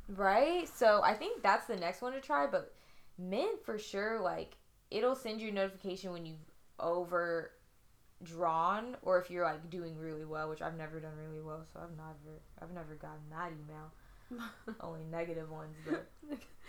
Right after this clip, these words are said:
Speaker 1: and also,
Speaker 2: That's
Speaker 1: like, check your credit score, and it's a good way to check your credit score 'cause it is for free, so
Speaker 2: Okay.
Speaker 1: it's, it's right there on your app. I
Speaker 2: That's
Speaker 1: don't wanna
Speaker 2: really
Speaker 1: look at it
Speaker 2: nice.
Speaker 1: every day, but, you know,
Speaker 2: But
Speaker 1: if you're
Speaker 2: it's,
Speaker 1: meticulous.
Speaker 2: <laughs> it's there.
Speaker 1: Mm-hmm, it's there.
Speaker 2: No, yeah,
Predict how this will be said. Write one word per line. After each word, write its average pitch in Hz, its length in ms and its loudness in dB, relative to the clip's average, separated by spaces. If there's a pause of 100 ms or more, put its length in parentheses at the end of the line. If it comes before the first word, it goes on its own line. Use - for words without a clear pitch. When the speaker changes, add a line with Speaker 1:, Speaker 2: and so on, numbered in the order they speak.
(220)
Speaker 1:
and 269 140 6
also, 214 260 10
Speaker 2:
That's 175 100 8
Speaker 1:
like, - 80 -6
check 214 320 4
your 214 120 4
credit 196 440 2
score, 180 260 6
and 214 140 0
it's 254 140 2
a 302 40 0
good 240 240 8
way 226 160 2
to 214 80 -2
check 202 200 0
your 196 80 -4
credit 175 220 2
score 165 160 -4
'cause 180 140 -6
it 160 80 -6
is 185 120 -2
for 175 80 -8
free, - 340 -10
so - 200 0
Speaker 2:
Okay. 165 320 -2
Speaker 1:
it's, 202 80 -2
it's 180 120 -6
right 180 200 6
there 165 120 2
on 160 140 -2
your 160 160 -8 (140)
app. 156 220 -8 (260)
I 175 160 8
Speaker 2:
That's 175 80 2
Speaker 1:
don't 147 80 -2
wanna 160 140 0
Speaker 2:
really 156 100 -2
Speaker 1:
look 139 80 -4
at 160 100 0
it 156 60 -4
Speaker 2:
nice. 156 60 -2
Speaker 1:
every 165 140 -6
day, 160 180 -4
but, 160 140 -8
you 196 100 -6
know, - 80 -4
Speaker 2:
But 165 100 -2
Speaker 1:
if 151 60 -6
you're 165 140 -4
Speaker 2:
it's, 160 200 -12
Speaker 1:
meticulous. 175 580 -6 (200)
Speaker 2:
<laughs> - 220 -12
it's 277 140 -12 (120)
there. 180 260 -10 (520)
Speaker 1:
Mm-hmm, 240 100 -8 (120)
it's 233 80 -14
there. 196 320 -10 (420)
Speaker 2:
No, 180 420 -4
yeah, 151 260 -4